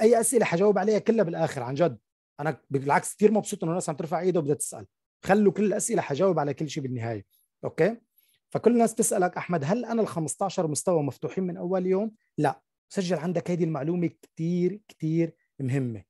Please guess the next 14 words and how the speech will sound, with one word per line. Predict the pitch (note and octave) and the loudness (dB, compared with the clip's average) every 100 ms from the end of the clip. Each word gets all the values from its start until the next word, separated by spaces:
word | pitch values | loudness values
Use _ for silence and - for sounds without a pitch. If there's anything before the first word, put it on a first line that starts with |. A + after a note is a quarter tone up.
| _ _ _ _ - | _ _ _ _ 0
هو | E3+ | 2
بيعتمد | D3 B2+ E3+ E3+ | 4 0 -2 -2
على | C#3 C#3 | -2 -2
شغلتين: | D3 C3 A#2+ A2 F2+ _ _ _ _ _ _ - | -2 -4 -4 -10 -12 _ _ _ _ _ _ -4
عدد | B2 D#3+ C3 G2+ _ - | 2 2 0 -8 _ -14
الأشخاص | C3 C3+ - D3+ B2+ B2 | -12 -10 -2 -2 -2 -4
المباشرين | B2 A#2 A#2+ C#3 C#3+ C#3 G#2+ - | -6 -4 -4 -2 0 -2 -6 -14
من | A2 | -14
الآي | C3 C3 | -6 -4
دي | B2+ D3+ | -2 0
تبعك، | E3 E3 F3+ - - _ _ - | 0 0 -2 -6 -20 _ _ -16
وحجم | - - F#3 D3+ | -6 0 0 0
المبيعات | C3 B2+ B2+ C3 E3 E3+ | -2 -2 -2 -2 -2 -4
كامل | - E3+ E3+ D#3+ | -4 -2 0 -2